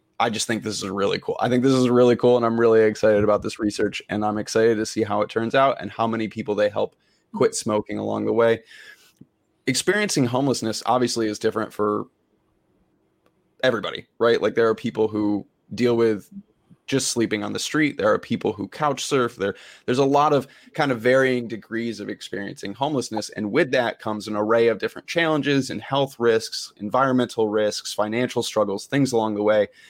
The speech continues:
eating, clean water, all of these things. But there's a high percentage of people who experience homelessness who also smoke. And that's one additional risk that they're, they're taking with their health. And if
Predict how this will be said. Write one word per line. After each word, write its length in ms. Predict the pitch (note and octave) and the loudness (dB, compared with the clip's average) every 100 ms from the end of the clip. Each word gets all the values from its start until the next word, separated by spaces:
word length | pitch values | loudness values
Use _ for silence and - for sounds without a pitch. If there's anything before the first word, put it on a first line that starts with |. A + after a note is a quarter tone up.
| - _ _ - | -20 _ _ -2
eating, 400 | D3 G3+ A#2+ - | 2 2 0 -4
clean 300 | - C#3+ C3+ | -2 2 2
water, 420 | A2 - G2 - _ _ _ _ _ - | 2 0 -2 -4 _ _ _ _ _ -4
all 180 | C3+ C#3 | 2 2
of 60 | A#2+ | 2
these 180 | G#2 | -2
things. 240 | - G#2+ - | -4 -8 -4
But 240 | A#2 G#2+ _ _ _ _ _ _ - | -2 -2 _ _ _ _ _ _ 2
there's 200 | C3 A#2+ | 2 2
a 60 | |
high 280 | - D#3+ E3+ | -4 0 0
percentage 480 | D#3 C#3+ C#3+ C3 A2 | 0 -2 0 0 -2
of 120 | - | -8
people 440 | - G3 B2+ A#2 | -8 -4 2 2
who 160 | G#2+ A2 | 2 -2
experience 500 | G2+ - B3 F3+ A#2 | -2 -4 -2 -2 -2
homelessness 640 | A#2+ A2 G#2+ A2 G#2 - - | -2 -4 -6 -6 -6 -6 -6
who 140 | A2 | 0
also 320 | A2+ A2+ - | 2 2 -2
smoke. 560 | G#2+ - - G#2+ - - _ _ _ _ _ _ _ _ | -4 -4 -2 -2 -4 -14 _ _ _ _ _ _ _ _
And 460 | A#2+ B2 A#2 A2+ - | -2 0 0 -2 -2
that's 240 | B2 A#2+ - | 0 0 -2
one 280 | A#2 C3+ | 0 2
additional 540 | C#3+ C3 B2+ A#2+ A2+ G#2 | 2 2 0 -2 0 0
risk 440 | A#2 D3+ A2+ - | 2 2 0 -4
that 200 | G#2 F#2+ | -6 -4
they're, 260 | G#2+ G#2+ G#2 | -2 -2 -4
they're 100 | A2+ | -4
taking 400 | A2 F3 - C3+ | -2 -2 -2 -2
with 80 | A2+ | 0
their 140 | A2 | 0
health. 320 | A#2 D#3+ B2+ - | 0 0 0 -2
And 120 | A2 | -6
if 180 | A2 - | -8 -10